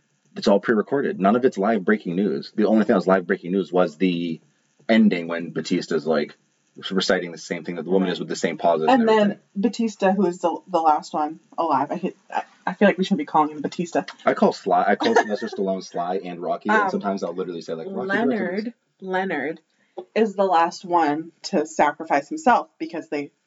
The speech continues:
Speaker 1: All of humanity has been judged.
Speaker 2: Daddy Eric and Daddy Andrew still decide, "You know what?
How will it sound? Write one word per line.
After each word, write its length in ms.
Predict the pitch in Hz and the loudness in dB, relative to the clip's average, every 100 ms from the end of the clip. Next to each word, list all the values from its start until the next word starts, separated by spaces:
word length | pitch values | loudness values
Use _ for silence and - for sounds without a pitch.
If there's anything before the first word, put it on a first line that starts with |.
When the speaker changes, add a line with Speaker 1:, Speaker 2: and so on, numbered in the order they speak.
| - | -4
Speaker 1:
All 140 | 87 85 | -2 0
of 60 | |
humanity 260 | 90 92 98 | 0 4 6
has 100 | 98 | 6
been 120 | 101 | 4
judged. 80 | 123 | 2
Speaker 2:
Daddy 280 | 156 160 160 | 2 2 0
Eric 380 | 170 175 233 - | 2 4 2 0
and 180 | 165 151 | -4 2
Daddy 280 | 156 160 | 2 2
Andrew 320 | 185 220 254 262 | 0 4 4 2
still 320 | - 175 180 | 0 -2 -2
decide, 400 | 190 202 214 208 | 2 4 4 2
"You 80 | 180 | 0
know 100 | 190 | 2
what? 240 | 226 - | 2 2